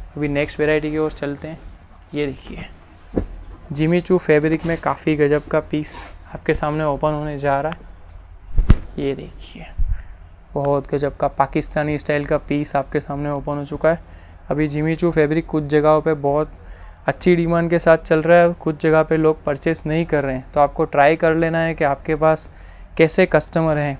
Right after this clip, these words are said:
परचेस करने वाले हैं या नहीं चल रहा है, वो थोड़ा ध्यान रख के आपको ख़रीदी करनी है जिमी चू फैब्रिक में।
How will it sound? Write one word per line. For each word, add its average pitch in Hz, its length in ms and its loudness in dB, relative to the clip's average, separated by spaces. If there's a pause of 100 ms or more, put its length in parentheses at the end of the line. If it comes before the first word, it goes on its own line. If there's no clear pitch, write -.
परचेस 147 340 0
करने 147 320 -2
वाले 156 280 0
हैं 156 140 -4
या 160 140 -2
नहीं 151 240 -2
चल 143 180 -6
रहा - 160 -10
है, - 80 -16 (420)
वो - 160 -8
थोड़ा 160 180 2
ध्यान 151 340 0
रख 165 140 -2
के 165 100 0
आपको 156 280 0
ख़रीदी 147 380 -4
करनी 147 320 -4
है 139 180 -4
जिमी 143 240 -6
चू 147 120 -6
फैब्रिक 143 420 -6
में। 202 100 -2